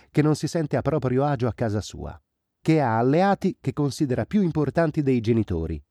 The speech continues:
nonni, zii, pensionanti, dottori,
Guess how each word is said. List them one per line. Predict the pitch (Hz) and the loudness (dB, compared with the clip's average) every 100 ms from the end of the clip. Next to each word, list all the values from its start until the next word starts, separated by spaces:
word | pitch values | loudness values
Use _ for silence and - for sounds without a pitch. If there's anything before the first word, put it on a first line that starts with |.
| _ - | _ -6
nonni, | 92 110 113 113 113 - _ | -2 0 2 0 -2 -6 _
zii, | 90 92 110 110 107 _ | -6 -2 0 0 -6 _
pensionanti, | 98 90 - 101 110 107 101 110 - | -4 -4 -4 -2 -2 -2 -4 -8 -8
dottori, | - 98 - 123 113 110 | -6 -6 0 0 2 0